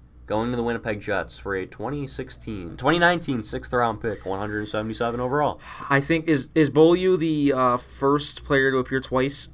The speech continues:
Speaker 1: Yes, he is
Speaker 2: on
Speaker 1: the
Speaker 2: this?
Speaker 1: first player to appear twice. Yep. Uh,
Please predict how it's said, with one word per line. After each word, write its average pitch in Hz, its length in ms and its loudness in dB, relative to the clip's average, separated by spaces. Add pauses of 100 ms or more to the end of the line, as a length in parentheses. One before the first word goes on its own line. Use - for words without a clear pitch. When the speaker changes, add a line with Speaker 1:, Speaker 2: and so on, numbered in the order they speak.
(200)
Speaker 1:
Yes, 107 260 -2
he 104 140 -2
is 110 60 2
Speaker 2:
on 147 100 0
Speaker 1:
the 156 60 -2
Speaker 2:
this? 151 80 0
Speaker 1:
first 98 220 -2
player 98 220 0
to 95 40 -4
appear 95 220 -10
twice. 98 480 -8 (1000)
Yep. 139 300 4 (600)
Uh, 113 460 0